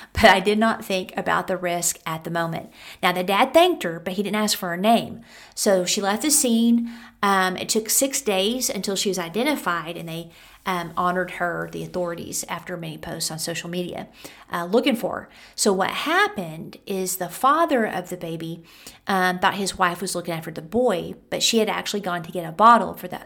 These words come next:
their other kiddo. So the couple, they have, like, a four-year-old daughter and an eighteen-month-old twins, and it was the boy who fell.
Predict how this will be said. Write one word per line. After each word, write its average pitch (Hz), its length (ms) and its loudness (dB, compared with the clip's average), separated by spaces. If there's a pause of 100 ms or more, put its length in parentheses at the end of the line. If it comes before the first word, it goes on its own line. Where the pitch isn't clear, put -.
their 170 200 -4
other 233 240 2
kiddo. - 440 -8 (400)
So - 160 -4
the 190 60 -2
couple, 196 480 2
they 180 160 -8
have, 180 120 -6
like, 165 200 -12
a - 20 -20
four-year-old 220 500 0
daughter 185 300 -2
and 175 80 -6
an 165 100 -8
eighteen-month-old 165 760 -8 (100)
twins, 165 520 -4
and 180 120 -6
it 170 60 -6
was 165 140 -6
the 165 80 -4
boy 220 420 2
who 196 180 -6
fell. - 480 -2